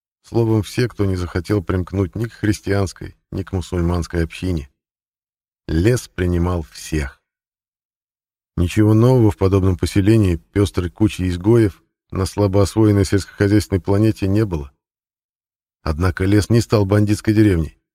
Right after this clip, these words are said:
молодцы из которой всегда готовы опрокинуть на лесной дороге фермерский флаер с помощью пневмотарана или обычной верёвки. И в самом лесу беззакония не было.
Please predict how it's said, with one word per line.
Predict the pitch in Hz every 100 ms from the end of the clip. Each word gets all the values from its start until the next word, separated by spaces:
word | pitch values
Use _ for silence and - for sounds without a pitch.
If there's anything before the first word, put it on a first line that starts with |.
| _
молодцы | 82 87 92 85 95
из | 87
которой | 107 101 104 95
всегда | - 110 104 104
готовы | 92 87 92 90
опрокинуть | 90 95 98 - 98 85
на | 90
лесной | 92 92 90
дороге | 98 95 87
фермерский | - 101 90 85 87
флаер | 82 98 107 98 - _
с | _
помощью | - 104 92 95
пневмотарана | 85 104 101 95 98 101 107 95
или | 92
обычной | 95 95 - 92
верёвки. | 95 95 87 - _ _ _ _ _ _ _ -
И | 90
в |
самом | - 85 82 95 107
лесу | 107 - 113
беззакония | 107 101 107 - 107 104
не | 110 101
было. | 82 73